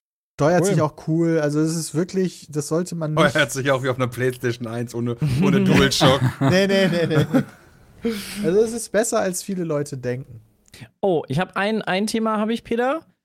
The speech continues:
Speaker 2: Ähm, wie findest du den neuen Trigger von der PlayStation?
Speaker 1: Gut.
Speaker 2: Weil, also der ist ja irgendwie, ähm, der Widerstand ist ein bisschen anders. Du hast am
Speaker 1: Ja,
Speaker 2: Ende
Speaker 1: du hast da neue Motoren drin.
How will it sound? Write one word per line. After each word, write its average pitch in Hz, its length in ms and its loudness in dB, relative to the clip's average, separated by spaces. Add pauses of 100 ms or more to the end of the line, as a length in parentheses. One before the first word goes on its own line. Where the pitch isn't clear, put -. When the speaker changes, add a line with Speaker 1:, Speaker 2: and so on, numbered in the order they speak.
(280)
Speaker 2:
Ähm, 165 460 0
wie 165 180 -2
findest 233 480 -2
du 196 120 0
den 175 420 0
neuen 190 680 0
Trigger 180 540 0
von 165 300 -4
der 156 100 0
PlayStation? 104 960 -4 (840)
Speaker 1:
Gut. 240 300 -4 (1040)
Speaker 2:
Weil, 160 340 0
also 147 220 -2
der 160 180 0
ist 202 140 -4
ja 226 220 0
irgendwie, 185 680 0 (800)
ähm, 139 580 0 (220)
der 131 160 -4
Widerstand 220 500 -2
ist 220 160 -6
ein 233 80 0
bisschen 226 280 -4
anders. 226 260 -2
Du 151 120 -2
hast 165 180 -2
am 139 180 -2
Speaker 1:
Ja, - 60 -2
Speaker 2:
Ende 151 160 2
Speaker 1:
du - 40 2
hast - 80 2
da 127 160 0
neue 139 160 2
Motoren 135 540 -2
drin. 101 300 -8